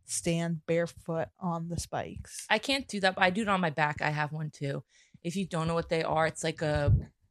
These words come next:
Speaker 2: mat that lies on the floor with, like, silicone,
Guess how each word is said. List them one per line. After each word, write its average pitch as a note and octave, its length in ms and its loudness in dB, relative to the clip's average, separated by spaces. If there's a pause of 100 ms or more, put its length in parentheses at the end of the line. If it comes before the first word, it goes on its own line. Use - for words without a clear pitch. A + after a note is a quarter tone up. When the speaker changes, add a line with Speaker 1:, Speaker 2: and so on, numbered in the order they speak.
(400)
Speaker 2:
mat F#3 440 4 (140)
that F#3 200 4
lies E3+ 240 2
on F#3+ 120 0
the G3 60 2
floor E3+ 720 0
with, F3 260 -4
like, D#3+ 160 -6
silicone, E3 800 -2